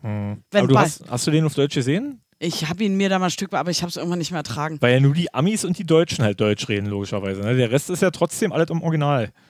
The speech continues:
Speaker 1: Die
Speaker 2: Genau.
Speaker 1: Franzosen und, äh
Speaker 2: Genau, also beziehungsweise das ist ja der Gag, dass ja, ähm, ähm, äh, Hauptdarsteller, äh, Christoph Waltz
Speaker 1: Ja.
Speaker 2: spricht ja tatsächlich alle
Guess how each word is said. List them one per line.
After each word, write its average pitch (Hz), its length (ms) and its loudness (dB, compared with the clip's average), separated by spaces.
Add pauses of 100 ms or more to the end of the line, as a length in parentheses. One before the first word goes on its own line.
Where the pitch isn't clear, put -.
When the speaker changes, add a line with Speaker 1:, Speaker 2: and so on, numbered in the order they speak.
(260)
Speaker 1:
Die - 40 -10
Speaker 2:
Genau. - 100 -4
Speaker 1:
Franzosen 175 480 4
und, 165 240 2
äh 147 560 0
Speaker 2:
Genau, 196 220 4 (160)
also 175 320 0 (100)
beziehungsweise 185 960 0
das 180 300 0
ist 190 140 -2
ja 165 100 2
der 147 180 -4
Gag, 202 320 -2
dass 160 240 -4
ja, 147 320 -2
ähm, 139 460 -4 (720)
ähm, 131 1040 -2
äh, 87 720 -12 (800)
Hauptdarsteller, 175 720 -6
äh, 80 320 -12
Christoph 180 380 -2
Waltz 190 340 2 (280)
Speaker 1:
Ja. 113 240 -4 (100)
Speaker 2:
spricht - 600 -4
ja 190 100 0
tatsächlich 185 800 -2
alle 226 520 0